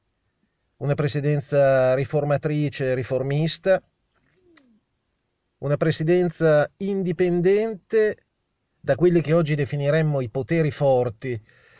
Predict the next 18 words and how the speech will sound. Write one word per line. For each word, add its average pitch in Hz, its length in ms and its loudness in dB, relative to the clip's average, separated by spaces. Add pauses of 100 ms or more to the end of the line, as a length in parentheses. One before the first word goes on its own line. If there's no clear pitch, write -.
(140)
un'affermazione 160 760 0
che 151 80 -4
è 135 60 -2
stata 147 320 0
talmente, 147 500 -2
una 147 100 -2
definizione 160 560 -2
che 127 60 -6
è 127 40 -6
stata 139 220 -4
talmente 151 400 -2
usata 147 320 -2
che 123 100 -6
mi 120 100 -4
dà 123 100 -2
fastidio, 107 760 -6
però 160 240 2
comunque 175 600 2